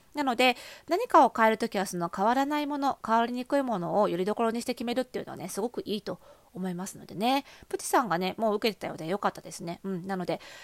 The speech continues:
あの、この春とかね、髪型とかファッションとか変えたい方はぜひ診断、まあ、私の本でセルフチェックできますのでね、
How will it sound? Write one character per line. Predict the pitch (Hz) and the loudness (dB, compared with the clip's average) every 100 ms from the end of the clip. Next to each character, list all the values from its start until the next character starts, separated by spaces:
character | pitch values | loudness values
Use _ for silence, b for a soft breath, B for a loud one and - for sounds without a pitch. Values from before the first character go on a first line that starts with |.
| B - | B -4
あ | 208 | -4
の、 | 208 | -2
こ | 233 | 0
の | 262 | 0
春 | 311 262 | 2 0
と | - | -2
か | - | -4
ね、 | 185 202 214 | -2 -2 -4
髪 | 202 214 | -4 0
型 | 208 226 | 2 2
と | 233 | 2
か | 196 156 - | 2 2 0
フ | 196 | -4
ァ | |
ッ | |
シ | 196 | -4
ョ | 165 | -6
ン | |
と | - | -8
か | - - | -8 -2
変 | 180 | -2
え | |
た | 185 | 0
い | 185 | -2
方 | 202 190 | 0 -2
は | 165 | -2
ぜ | 185 | -2
ひ | 220 185 - b b b _ | -2 -4 -6 b b b _
診 | - 196 180 | -8 -6 0
断、 | 170 165 - _ - | 0 0 -4 _ -2
ま | 190 | -2
あ、 | |
私 | 180 220 214 | 0 -4 0
の | 208 | -2
本 | 202 269 247 | 4 6 6
で | 170 156 - | 4 0 -2
セ | - 196 | -6 -2
ル | 208 | -2
フ | 208 | 0
チ | 240 | 0
ェ | |
ッ | |
ク | 196 | 0
で | 180 | -4
き | 208 | 0
ま | 214 240 | 0 0
す | |
の | 175 | -4
で | 156 | -6
ね、 | 160 151 | -4 -4